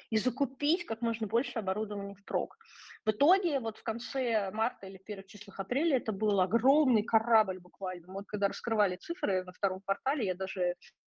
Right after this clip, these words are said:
эту картинку в нашу презентацию публичную вставила, прям корабль движется там от Китая в сторону Владивостока. Мы оборудование закупили на год вперед, на год.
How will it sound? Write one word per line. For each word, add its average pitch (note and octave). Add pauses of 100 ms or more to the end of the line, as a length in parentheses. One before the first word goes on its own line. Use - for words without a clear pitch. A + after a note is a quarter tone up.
(280)
эту G3+
картинку A3
в -
нашу G#3
презентацию G#3
публичную F#3
вставила, C#4+
прям F3+
корабль A#3
движется G#3
там E3
от E3
Китая G#3+
в -
сторону F#3
Владивостока. F#3+ (460)
Мы A#3
оборудование C#4+
закупили D4
на G3+
год A#3+
вперед, F#3+ (180)
на F#3+
год. F#3